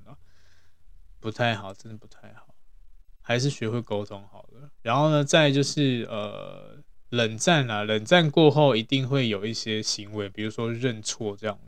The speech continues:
子。当然，低头认错这件事情很重要，但是呢，有些人会有种心态哦，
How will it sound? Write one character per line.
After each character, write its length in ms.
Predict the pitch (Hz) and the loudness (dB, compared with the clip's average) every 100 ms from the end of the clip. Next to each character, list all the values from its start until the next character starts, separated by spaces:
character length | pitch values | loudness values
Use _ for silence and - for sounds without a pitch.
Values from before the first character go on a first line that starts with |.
| - | -18
子。 200 | - - - - - - - - - - - - - - - - | -18 -18 -20 -20 -20 -20 -20 -20 -20 -20 -20 -20 -20 -20 -10 -2
当 220 | 160 170 | 0 2
然， 340 | 127 107 117 - - | 2 0 -6 -10 -2
低 160 | 143 | 0
头 220 | 147 104 | 0 -2
认 180 | 113 110 | -2 -2
错 180 | 104 107 | -4 -6
这 120 | 104 | -4
件 80 | 107 | -4
事 60 | 104 | -4
情 140 | 104 | -10
很 140 | 98 | -10
重 240 | - 107 98 101 | -10 -8 -8 -14
要， 180 | 104 - - - - - - - | -18 -18 -20 -20 -20 -20 -10 0
但 200 | 185 175 | 2 2
是 260 | - 175 | 0 0
呢， 380 | 160 147 143 156 - - | 2 2 2 -2 -8 -8
有 160 | 117 113 | -2 2
些 140 | 151 | 4
人 80 | 143 | 6
会 80 | 139 | 6
有 80 | |
种 100 | 107 | 4
心 320 | 107 - 107 107 | -2 -6 -6 -10
态 320 | 110 98 - | -8 -8 -8
哦， 160 | - | -16